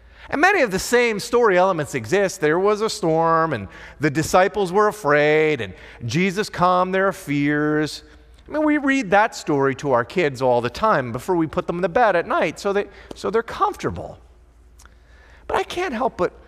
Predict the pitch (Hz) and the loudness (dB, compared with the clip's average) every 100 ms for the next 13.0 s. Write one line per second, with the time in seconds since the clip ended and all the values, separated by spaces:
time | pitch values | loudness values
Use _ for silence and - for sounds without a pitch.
0 | - - - 180 202 160 151 135 160 196 | -20 -20 -10 0 0 2 2 2 2 2
1 | 220 220 208 196 233 247 240 262 269 240 | 2 0 2 2 2 0 -2 -2 -4 -4
2 | 202 110 226 - - - _ _ - - | -4 -4 -8 -12 -16 -20 _ _ -20 -20
3 | - - _ - - - - _ _ _ | -20 -20 _ -20 -20 -20 -20 _ _ _
4 | - _ _ - - - - 180 - - | -20 _ _ -10 -8 -6 -6 -6 -8 -18
5 | - - - - - - 165 214 208 269 | -20 -20 -20 -20 -20 -8 -4 -4 0 2
6 | 294 233 180 233 220 208 185 175 214 208 | 2 0 -2 -4 -2 -2 0 0 -2 -2
7 | - 147 113 110 - - 90 92 - - | -10 -8 -8 -8 -8 -8 -8 -8 -14 -18
8 | - - - - _ _ _ _ - _ | -20 -20 -20 -20 _ _ _ _ -20 _
9 | - - - 160 226 - 285 320 - 254 | -20 -18 -12 -6 -6 -2 -2 -2 -2 -2
10 | 254 - 180 - 131 117 127 131 123 - | -2 0 0 -2 -8 -6 -6 -6 -6 -6
11 | - 196 101 90 90 90 - - - - | -6 -4 -6 -8 -10 -10 -14 -18 -10 -2
12 | 262 - 226 233 220 220 240 247 95 - | -2 -2 -2 0 0 0 -2 -4 -8 -12